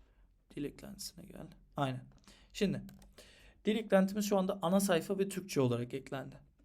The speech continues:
Zaten buradan göreceksin. İletişim sayfamız, örnek sayfamız, hakkımızı sayfamız. Şimdi geldik sayfalarımızı çevirelim. Sayfalara geldim. Hakkımızı çevirmek istiyorum. Şimdi çevirmek istediğimiz sayfada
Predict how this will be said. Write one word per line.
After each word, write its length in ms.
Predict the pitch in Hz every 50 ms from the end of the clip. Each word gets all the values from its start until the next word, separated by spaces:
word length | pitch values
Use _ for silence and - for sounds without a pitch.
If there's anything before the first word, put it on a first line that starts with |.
| _ _ _ _ _ _ _ - - _ _ _ - - - - - - - _
Zaten 340 | - 143 135 127 - - 135
buradan 360 | 135 135 127 120 120 123 127
göreceksin. 580 | 127 147 143 147 143 147 143 143 - 147 143 139 143
İletişim 400 | 151 147 143 131 131 - - 143
sayfamız, 380 | - 151 143 135 147 151 147 - - - - -
örnek 340 | - 135 127 123 123 131 131
sayfamız, 500 | - 156 143 143 143 151 147 151 143 -
hakkımızı 500 | - - 147 139 139 - 139 123 120 120
sayfamız. 500 | 120 - 139 135 135 - - - - - - - _ - - - - - - - - -
Şimdi 280 | - - 262 202 131 123 - - - - - - _ _ _ _ _ - - _ _ _ _ _ _ -
geldik 380 | 247 247 202 185 196 202 -
sayfalarımızı 640 | - - 190 185 190 - 180 165 160 160 165 196 208
çevirelim. 840 | 202 - 170 160 156 147 143 139 139 135 135 131 131 131 127 - -
Sayfalara 500 | - 190 180 165 165 - 135 127 123 123
geldim. 460 | 131 151 151 151 151 147 156 160 165 - -
Hakkımızı 580 | - - 180 180 - - 143 131 131 139 156 165
çevirmek 360 | - 156 143 143 143 127 127
istiyorum. 320 | 131 - - 139 143 143 - - - - - _ _
Şimdi 220 | - - 262 175
çevirmek 360 | - - 202 220 240 247 247 -
istediğimiz 380 | - 240 214 196 180 175 185
sayfada 540 | - 214 214 208 208 180 143 143 165 -